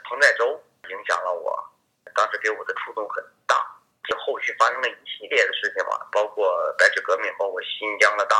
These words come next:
火。在这个时间段儿过完之后呢，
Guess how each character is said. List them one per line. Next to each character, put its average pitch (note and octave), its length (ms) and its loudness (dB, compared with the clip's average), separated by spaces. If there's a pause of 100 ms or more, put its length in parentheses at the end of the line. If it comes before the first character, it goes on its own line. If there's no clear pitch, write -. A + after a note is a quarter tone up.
(140)
火。 - 200 -6 (640)
在 D3+ 100 8 (100)
这 - 120 -2
个 A#2 100 4
时 A#2 160 -6
间 C3+ 180 4
段 C#3+ 140 6
儿 G#2 200 -2 (160)
过 D#3+ 160 0
完 B2 200 6
之 F3 120 2
后 F3+ 240 2
呢， A#2 100 4